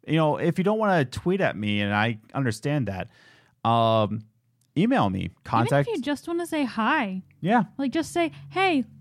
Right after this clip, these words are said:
Speaker 2: loving the show, doing great." Or, "Hey, hate your show, you suck." That's okay, too.
Speaker 1: Contact at gamesgroceries dot com. So that's all I really ha-,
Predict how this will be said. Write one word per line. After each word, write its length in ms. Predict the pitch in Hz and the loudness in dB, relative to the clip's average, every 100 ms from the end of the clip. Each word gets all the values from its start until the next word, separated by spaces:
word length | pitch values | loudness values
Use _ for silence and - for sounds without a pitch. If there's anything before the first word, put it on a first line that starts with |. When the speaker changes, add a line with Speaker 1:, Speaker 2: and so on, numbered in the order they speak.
| - - | -18 -4
Speaker 2:
loving 280 | 277 302 339 | -2 0 -2
the 60 | |
show, 340 | 330 359 294 208 _ | 0 0 0 -2 _
doing 260 | - 320 320 | -2 2 2
great." 380 | 330 330 247 - _ - | 2 0 0 -8 _ -4
Or, 380 | 277 285 262 - | 0 0 -2 -4
"Hey, 320 | 330 349 262 214 - - | 2 2 2 -2 -10 -18
hate 180 | - 339 | -2 0
your 80 | 277 | 0
show, 220 | - 330 | 0 2
you 200 | 247 214 | 2 2
suck." 600 | 208 - - 285 - - - - | 0 -2 2 2 2 -8 -18 -10
That's 180 | 285 | -6
okay, 220 | 349 - 359 | -6 -8 -10
too. 340 | - 415 262 - _ _ | -4 -4 -4 -10 _ _
Speaker 1:
Contact 480 | - 151 196 127 110 | -2 0 2 2 2
at 80 | 104 | 2
gamesgroceries 580 | 117 120 - 127 156 131 | 2 2 2 2 0 0
dot 180 | 135 135 | 0 0
com. 340 | 165 143 92 _ _ _ _ | -2 -2 -6 _ _ _ _
So 480 | - - 117 107 110 - _ _ _ _ | -10 0 2 4 0 -4 _ _ _ _
that's 120 | - | -2
all 100 | 254 | 2
I 60 | 214 | 4
really 220 | 151 | 4
ha-, 80 | 139 | 4